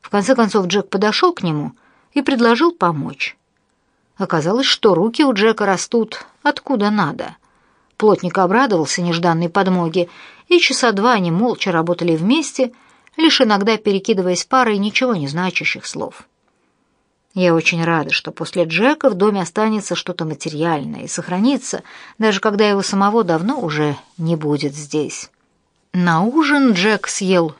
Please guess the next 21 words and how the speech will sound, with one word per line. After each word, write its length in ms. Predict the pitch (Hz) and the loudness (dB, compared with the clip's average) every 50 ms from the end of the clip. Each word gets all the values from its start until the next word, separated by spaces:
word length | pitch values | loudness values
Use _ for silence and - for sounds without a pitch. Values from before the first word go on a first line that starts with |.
| _ _ _ | _ _ _
тост 400 | - 175 147 - - - - - | 0 0 0 -2 -6 -12 -14 -14
с 120 | - - 175 | -14 -6 -2
маслом, 580 | 196 233 269 285 269 - 294 277 269 269 269 - _ _ _ _ _ _ _ _ | 0 0 0 0 0 0 2 2 2 2 0 -4 _ _ _ _ _ _ _ _
а 140 | - 202 190 | 0 0 2
потом 380 | 190 190 196 - 302 339 339 - | 2 0 0 0 0 -2 0 0
позвонил 480 | 269 240 214 220 233 240 254 254 240 | 0 0 2 2 2 2 2 0 -2
отцу 360 | 247 240 - - - - 151 143 | -4 -6 -8 -10 -6 -4 -4 -4
в 60 | 151 | -4
Австралию. 720 | 151 - - - - 160 143 143 143 - 156 - - - 170 _ _ _ _ _ _ _ _ _ _ _ _ _ _ _ _ _ _ _ _ _ _ _ | -4 -6 -8 -8 -6 -4 -4 -4 -4 -6 -8 -10 -12 -14 -16 _ _ _ _ _ _ _ _ _ _ _ _ _ _ _ _ _ _ _ _ _ _ _
На 200 | 175 180 220 269 | 0 2 4 2
этот 240 | 330 - 349 339 - | 4 2 0 2 2
раз 240 | 269 254 240 - 226 | 2 2 2 2 0
никакой 460 | 214 196 - 202 190 - 208 190 170 | 0 0 0 -2 0 2 0 0 2
годовщины, 720 | 170 175 170 160 143 - - - - 247 269 302 302 294 _ _ _ _ _ _ _ _ _ | 2 0 0 0 -2 -2 -2 -2 -2 -2 -2 -4 -6 -10 _ _ _ _ _ _ _ _ _
чтобы 480 | - - - - 254 214 226 233 226 226 | -10 -6 0 0 2 4 6 4 4 4
привязать 680 | 226 _ - 226 233 214 226 220 202 214 202 196 - | 0 _ 0 2 2 4 4 2 4 2 0 0 -4
к 80 | - - | -6 -4
ней 180 | 202 196 185 | -2 -2 -2
звонок, 540 | 170 175 185 185 180 180 180 175 - - - | 0 0 0 0 0 0 -2 -4 -6 -8 -4
не 200 | 240 240 208 165 | -2 0 0 0
было 300 | 151 156 151 131 - - | -2 -4 -6 -6 -8 -12